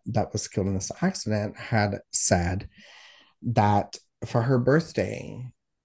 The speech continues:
all she wanted was just a single rose. She just wanted a rose. Well, the car accident happened on March twenty-eighth.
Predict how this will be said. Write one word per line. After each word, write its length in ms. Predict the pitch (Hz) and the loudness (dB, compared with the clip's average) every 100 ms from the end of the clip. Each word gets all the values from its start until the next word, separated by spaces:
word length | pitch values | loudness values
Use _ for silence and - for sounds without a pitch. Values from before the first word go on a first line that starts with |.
| _ | _
all 180 | 110 131 | -2 -2
she 220 | - 208 | -2 -2
wanted 300 | 180 147 147 | 0 0 0
was 180 | 135 127 | 0 0
just 380 | 120 120 - - _ _ _ _ _ _ | 2 0 -2 -6 _ _ _ _ _ _
a 80 | 123 | -2
single 420 | - 127 107 101 | 0 0 0 -2
rose. 680 | 82 87 - - - - - _ _ _ _ _ _ | -4 -8 -12 -16 -4 -4 -4 _ _ _ _ _ _
She 180 | - - | -12 -4
just 260 | 113 113 - | -2 -2 -2
wanted 220 | 117 110 | 0 0
a 40 | |
rose. 500 | 98 85 78 - - - _ _ _ _ _ _ _ _ _ _ _ _ _ _ _ _ | -2 -4 -10 -8 -8 -8 _ _ _ _ _ _ _ _ _ _ _ _ _ _ _ _
Well, 340 | 131 113 107 - | -2 0 0 -2
the 100 | 123 | -4
car 240 | - 190 | 2 2
accident 260 | 190 - 131 | 4 2 4
happened 200 | 131 117 | 6 6
on 60 | 101 | 4
March 280 | 92 - | 4 0
twenty-eighth. 640 | - 101 - - 113 87 - | -4 -2 -2 0 0 0 -4